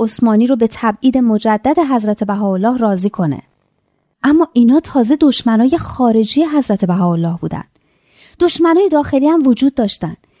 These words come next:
که از روی حسد و برای اینکه برای خودشون جای پای باز کنن،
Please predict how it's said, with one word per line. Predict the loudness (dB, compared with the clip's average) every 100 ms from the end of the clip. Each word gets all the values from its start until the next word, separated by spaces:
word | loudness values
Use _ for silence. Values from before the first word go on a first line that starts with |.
| _ _
که | -4 -2
از | 0
روی | 0 -2
حسد | -2 -4 -2 -2 0
و | 0
برای | 0 2
اینکه | 2 2
برای | 0 2 2
خودشون | 0 -2 0 0 2 2
جای | 4 2 0
پای | -2 0 0
باز | 0 -2 -2
کنن، | -2 0 2 0